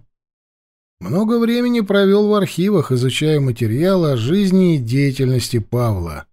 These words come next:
А Ковалевский главным образом ссылался на злые анекдоты вроде печальной истории о пехотном полке,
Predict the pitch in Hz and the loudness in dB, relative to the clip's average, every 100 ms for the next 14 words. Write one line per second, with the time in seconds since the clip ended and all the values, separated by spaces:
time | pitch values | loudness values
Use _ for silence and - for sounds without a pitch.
0 | _ _ _ _ _ _ _ _ _ - | _ _ _ _ _ _ _ _ _ -6
1 | 220 - 104 82 139 160 - 123 107 180 | -4 -4 -6 -4 -2 -2 -2 -4 0 0
2 | 185 175 180 208 190 175 175 160 - 143 | 2 2 2 2 2 2 0 0 -2 -2
3 | 160 185 165 151 147 135 143 160 147 135 | 0 0 0 0 0 0 0 2 2 0
4 | 131 131 180 175 147 131 143 131 120 127 | 0 0 2 2 0 0 0 0 -2 -4
5 | 113 135 131 120 110 - - 175 180 160 | -4 0 0 0 -2 -4 0 2 2 2
6 | 127 131 175 185 175 160 147 151 131 - | 0 -2 0 0 0 -4 -2 -2 -2 -2
7 | 135 135 | -2 0